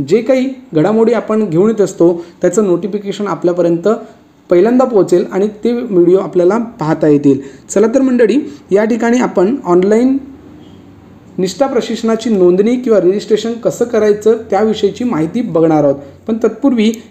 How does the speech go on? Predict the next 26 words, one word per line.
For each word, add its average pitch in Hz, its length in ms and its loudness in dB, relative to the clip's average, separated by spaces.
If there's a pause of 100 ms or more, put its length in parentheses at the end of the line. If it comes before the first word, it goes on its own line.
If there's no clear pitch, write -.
या 247 320 0 (240)
अगोदरच्या 240 440 2
व्हिडिओमध्ये 220 500 2 (420)
प्रशिक्षण 220 420 2
कोणासाठी, 226 560 -2
कोणत्या 214 400 0
शाळा 202 240 0
या 226 120 2
ठिकाणी 220 260 0
सहभागी 202 500 2
होऊ 220 140 4
शकतील, 220 340 -4
प्रशिक्षणाचे 202 600 -2
काय 180 240 0
स्वरूप 208 320 0
असेल, 214 300 2 (300)
प्रशिक्षणाचे 214 640 2
माध्यम 196 460 0
काय 226 140 0
असेल, 214 300 2 (300)
प्रशिक्षण 214 460 0
कालावधी 214 460 2
काय 226 220 0
आहे 220 180 0
आणि 247 100 2
प्रशिक्षणात 226 560 -2